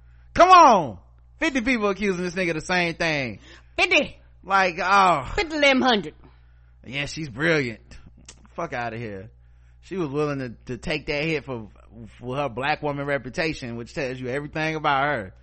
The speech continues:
Speaker 1: She about that money. Mm-mm-mm.
Speaker 2: Mm-hmm. Trying to get that bag.
Speaker 1: Uh, in August, Greer learned that his case had been dismissed because Presley had not been following up. In
Speaker 2: What?
Speaker 1: March twenty seventeen, right. So he sued somebody for dis-, gender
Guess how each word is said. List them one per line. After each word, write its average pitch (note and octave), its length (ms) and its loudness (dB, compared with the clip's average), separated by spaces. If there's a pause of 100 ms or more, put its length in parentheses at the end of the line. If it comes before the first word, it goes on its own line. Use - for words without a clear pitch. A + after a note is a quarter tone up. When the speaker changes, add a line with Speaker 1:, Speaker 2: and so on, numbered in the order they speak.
(500)
Speaker 1:
She - 140 -14
about C#3 240 -8
that G#2+ 140 -10
money. C#3 1400 -2 (380)
Mm-mm-mm. D3+ 200 -10
Speaker 2:
Mm-hmm. G#2 560 -12 (160)
Trying B2+ 140 -16
to B2 60 -14
get C3+ 120 -20
that D#3 140 -18
bag. G3+ 380 -18 (680)
Speaker 1:
Uh, C#3 280 4
in C#3 80 0
August, F#3 360 6
Greer F3 200 2
learned E3 260 2
that D3 80 -2
his C#3 80 -8
case D#3 240 0
had C3+ 140 -2
been C#3+ 140 -2
dismissed E3 420 -4
because C3+ 260 -4
Presley D3+ 340 -2
had B2+ 200 -2
not B2+ 320 0
been C3+ 140 -4
following B2+ 500 0
up. A#2 320 -4 (640)
In - 120 2
Speaker 2:
What? G4 100 10
Speaker 1:
March F#4 360 8
twenty D#3+ 200 -2
seventeen, E3+ 920 -4
right. A2+ 340 -8 (140)
So A2 480 -6
he D3 260 -10
sued D#3+ 360 -2
somebody C#3+ 580 0
for B2 220 -10
dis-, A2 220 -14
gender C3 340 -6